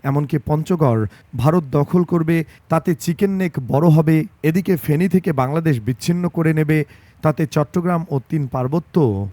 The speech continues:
চট্টগ্রাম ভারতের দখলে যাবে। তাদের ভাষায় ফেনীর পরের অংশ বাংলাদেশের চিকেন নেক। ভয়াবহভাবে এই টিভি চ্যানেলটি গত এক বছরে বাংলাদেশের বিরোধী যত রিপোর্ট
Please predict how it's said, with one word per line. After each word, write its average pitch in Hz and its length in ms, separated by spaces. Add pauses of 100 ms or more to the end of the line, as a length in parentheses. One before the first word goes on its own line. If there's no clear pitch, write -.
চট্টগ্রাম 165 560
ভারতের 139 440
দখলে 135 380
যাবে। 156 320 (260)
তাদের 165 280
ভাষায় 170 300
ফেনীর 160 360
পরের 165 280
অংশ 165 220
বাংলাদেশের 147 640
চিকেন 143 320
নেক। 113 220 (140)
ভয়াবহভাবে 175 800
এই 165 180
টিভি 175 340
চ্যানেলটি 143 640 (280)
গত 147 240
এক 156 220
বছরে 170 340
বাংলাদেশের 156 600
বিরোধী 151 440
যত 135 220
রিপোর্ট 139 480